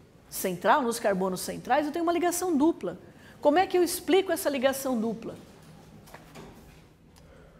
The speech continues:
Eu explico assim, ó.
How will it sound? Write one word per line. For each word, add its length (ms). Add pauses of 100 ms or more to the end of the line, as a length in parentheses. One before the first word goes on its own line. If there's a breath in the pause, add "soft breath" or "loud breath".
(1500)
Eu 140
explico 360
assim, 360
ó. 160